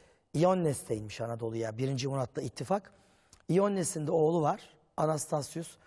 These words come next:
Bu ikisi bir araya geliyorlar, kafa kafaya veriyorlar, babalarına isyan ediyorlar. Babaları <laughs> sefere çıkmışken Anadolu'ya. E tabi iki baba geriye dönüyor. Oğullarının ordularıyla kendi orduları savaşıyor,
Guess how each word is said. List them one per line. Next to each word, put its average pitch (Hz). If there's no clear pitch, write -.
Bu 175
ikisi 175
bir 175
araya 156
geliyorlar, 170
kafa 170
kafaya 147
veriyorlar, 165
babalarına 185
isyan 175
ediyorlar. 104
Babaları 151
<laughs> -
sefere 170
çıkmışken -
Anadolu'ya. 120
E 147
tabi 147
iki 165
baba 151
geriye 143
dönüyor. 135
Oğullarının 156
ordularıyla 135
kendi 131
orduları 120
savaşıyor, 175